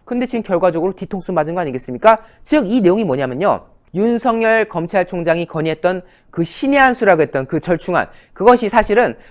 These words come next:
법무부에서도 어느 정도 인지하고 있었던 사안이라는 겁니다. 법무부와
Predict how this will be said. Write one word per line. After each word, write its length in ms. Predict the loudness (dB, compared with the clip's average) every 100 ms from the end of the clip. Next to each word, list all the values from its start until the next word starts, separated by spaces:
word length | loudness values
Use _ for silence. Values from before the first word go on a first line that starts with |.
| -6
법무부에서도 880 | 4 6 6 6 6 6 6 6 6
어느 100 | 2
정도 180 | 2 0
인지하고 560 | -2 0 2 4 4 2
있었던 320 | -2 -4 -2
사안이라는 340 | -2 -2 -4
겁니다. 480 | -4 0 6 6 6 -2 _
법무부와 640 | 2 4 4 6 8 8